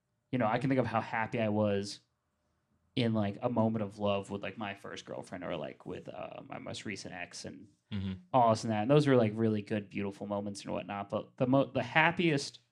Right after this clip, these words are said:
Speaker 1: the worst time in my life, I know I talked about this on the podcast, was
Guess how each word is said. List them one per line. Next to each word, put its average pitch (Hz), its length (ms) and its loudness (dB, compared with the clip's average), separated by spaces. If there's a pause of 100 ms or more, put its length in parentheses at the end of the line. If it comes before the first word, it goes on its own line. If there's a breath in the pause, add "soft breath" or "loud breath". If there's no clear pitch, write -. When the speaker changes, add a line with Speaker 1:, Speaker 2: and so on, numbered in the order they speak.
(480)
Speaker 1:
the 135 80 8
worst 202 320 10
time 143 160 10
in 139 60 6
my 127 120 4
life, 107 260 4
I 120 60 2
know 127 100 6
I 123 80 6
talked 117 220 0
about 110 160 -2
this 110 160 -6
on 110 60 -8
the 107 80 -6
podcast, 104 580 -6
was 110 240 -8